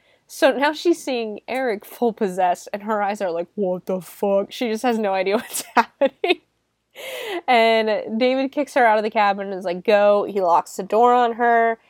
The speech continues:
and then he grabs the shotgun, and as he's, like,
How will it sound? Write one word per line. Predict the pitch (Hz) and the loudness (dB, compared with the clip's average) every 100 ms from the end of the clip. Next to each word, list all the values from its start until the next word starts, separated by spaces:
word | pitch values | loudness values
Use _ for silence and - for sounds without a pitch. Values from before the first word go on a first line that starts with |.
| _ - _ | _ -20 _
and | 214 202 | -4 -2
then | 196 196 190 185 | -2 -2 -4 -6
he | 180 - 220 196 202 196 196 | -8 -8 -8 -6 -8 -8 -6
grabs | 208 180 196 | -2 -2 -2
the | - | -8
shotgun, | 180 - 226 226 220 220 214 208 185 | -10 0 2 2 -2 -2 -2 -4 -6
and | 165 | -8
as | 165 175 | -8 -10
he's, | - 196 - | -10 -12 -6
like, | 170 160 - | -6 -6 -10